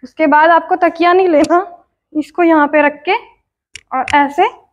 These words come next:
ऐसे आपको सोना है। ठीक है, आपको इस तरह से सोना है जिनको भी सर्वाइकल की problem है।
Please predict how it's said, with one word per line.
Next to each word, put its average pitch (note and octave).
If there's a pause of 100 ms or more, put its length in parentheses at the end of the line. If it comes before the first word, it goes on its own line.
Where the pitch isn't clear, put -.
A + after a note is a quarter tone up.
(1000)
ऐसे C#4
आपको D4
सोना A#3
है। G#3 (640)
ठीक F4+
है, G#4+ (1160)
आपको C4+
इस D#4
तरह D#4+
से E4
सोना D4
है D#4+
जिनको D#4
भी E4
सर्वाइकल C#4
की D4+
problem A#3
है। G#3